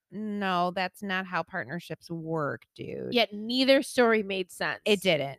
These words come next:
Speaker 1: no. So I'd really like to know what actually happened,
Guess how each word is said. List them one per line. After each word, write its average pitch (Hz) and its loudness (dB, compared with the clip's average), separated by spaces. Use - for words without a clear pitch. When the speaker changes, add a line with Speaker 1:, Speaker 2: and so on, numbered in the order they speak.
Speaker 1:
no. 160 0
So 190 8
I'd 208 4
really 214 6
like 180 2
to 196 -6
know 165 2
what 165 0
actually 220 0
happened, 381 0